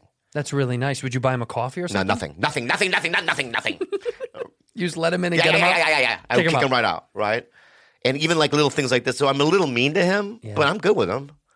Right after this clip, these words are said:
Speaker 2: He's just never gonna open for me again.
Speaker 1: So then you were done with him when, you're disposed of him when you're done with him.
Speaker 2: Yeah,
Speaker 1: Used,
Speaker 2: I'm not
Speaker 1: used
Speaker 2: done with,
Speaker 1: him,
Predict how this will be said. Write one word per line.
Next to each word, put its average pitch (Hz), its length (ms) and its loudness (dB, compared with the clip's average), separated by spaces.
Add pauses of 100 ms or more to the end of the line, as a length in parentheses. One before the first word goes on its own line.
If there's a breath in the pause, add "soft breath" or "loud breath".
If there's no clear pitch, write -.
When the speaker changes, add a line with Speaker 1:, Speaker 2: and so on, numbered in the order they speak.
(140)
Speaker 2:
He's 143 120 -2
just 151 200 0
never 120 240 2
gonna 110 140 4
open 120 200 -2
for 95 100 -6
me 87 120 -4
again. 73 300 -10
Speaker 1:
So - 120 -10
then 131 120 -2
you 131 120 -2
were 143 120 -2
done 131 240 0
with 147 100 -2
him 156 120 -2
when, 135 140 -4
you're 135 140 -2
disposed 131 460 -2
of 123 80 -2
him 127 100 -2
when 120 100 -2
you're 113 80 -4
done 104 200 -6
with 101 100 -16
him. - 140 -20 (1000 soft breath)
Speaker 2:
Yeah, - 160 4
Speaker 1:
Used, 165 100 4
Speaker 2:
I'm - 60 4
not - 60 2
Speaker 1:
used 165 100 4
Speaker 2:
done - 80 2
with, 180 140 4
Speaker 1:
him, - 60 -16